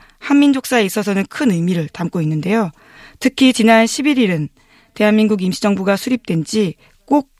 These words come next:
백 년 되는 날로 그 의미가 더해졌습니다. 사랑과 평화님은 "임시정부 제대로 찾아주셔서 감사합니다. 큰일 하셨습니다." 라고 의견 남겨주셨고요. 선플라워님은 "역사학자로서 제대로 연구하시는 분이네요.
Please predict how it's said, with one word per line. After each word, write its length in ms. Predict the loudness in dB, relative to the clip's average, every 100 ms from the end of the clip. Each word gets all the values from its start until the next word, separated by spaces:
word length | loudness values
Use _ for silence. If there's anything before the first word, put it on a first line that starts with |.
| -8
백 180 | 0 2
년 260 | 4 2
되는 220 | 0 -2
날로 460 | -4 -6 -6 -6 -8 _
그 200 | -2 -2
의미가 440 | 0 -2 -2 -2 -4
더해졌습니다. 840 | -4 -4 -6 -8 -8 -8 -12 -16 _ _ _ _ _ _ _ _ _ _
사랑과 420 | 0 2 4 2
평화님은 680 | 0 0 2 2 2 0 0
"임시정부 480 | 0 0 0 0 0
제대로 340 | 0 0 0
찾아주셔서 680 | -2 -2 -2 -2 -2 -4 -6
감사합니다. 720 | -4 -2 0 -2 -2 -6 -12 -14 _ _ _ -4
큰일 240 | 2 4
하셨습니다." 600 | 2 0 -2 -4 -4 -10 -12 -8
라고 240 | -4 -2
의견 240 | -2 -2 -2
남겨주셨고요. 800 | -2 -4 -6 -8 -4 -2 -2 -4 _ -20 -20 -20 -20 -4
선플라워님은 880 | 0 2 4 2 2 2 2 2 0
"역사학자로서 1040 | -4 -2 -2 -2 -2 -4 -4 -8 -10 -10 -12
제대로 320 | -4 0 2 2
연구하시는 520 | 0 0 0 0 -4
분이네요. 480 | -2 -2 -4 -6